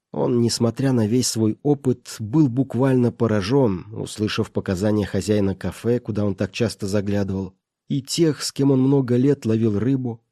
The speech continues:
играл в карты и выпивал. Оказывается,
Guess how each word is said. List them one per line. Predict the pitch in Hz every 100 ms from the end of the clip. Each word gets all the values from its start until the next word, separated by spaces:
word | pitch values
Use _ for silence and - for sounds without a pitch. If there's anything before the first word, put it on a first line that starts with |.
| _
играл | 135 120 135 135
в | -
карты | - 147 139 - 139 _ _
и | 117
выпивал. | 110 107 104 92 90 82 - - _ _ _ _ _ _ _ _
Оказывается, | - 92 - 127 110 98 82 - - -